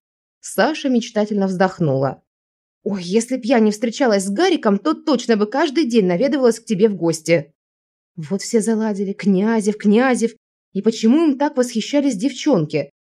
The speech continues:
Такое чувство, что он был единственным парнем на весь универ.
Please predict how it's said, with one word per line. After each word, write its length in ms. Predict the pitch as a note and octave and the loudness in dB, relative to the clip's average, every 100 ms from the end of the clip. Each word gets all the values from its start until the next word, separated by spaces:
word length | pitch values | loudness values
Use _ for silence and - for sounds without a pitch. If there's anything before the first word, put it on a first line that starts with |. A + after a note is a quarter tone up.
| _ _ | _ _
Такое 320 | A#3+ B3+ B3+ | -2 2 2
чувство, 320 | B3+ D#4 D#4+ G#3+ | 2 -2 0 -2
что 160 | A#3+ | 2
он 140 | A3+ A3+ | 2 2
был 100 | A#3+ | 0
единственным 640 | A#3+ A3+ C#4+ - A3+ G#3 | 0 0 0 0 0 2
парнем 360 | C#4 D#4 B3+ G3 | 0 0 0 0
на 100 | F#3+ | 0
весь 240 | A#3+ A#3+ | -2 2
универ. 500 | C#4 D4 A3+ D#3+ | 4 4 2 0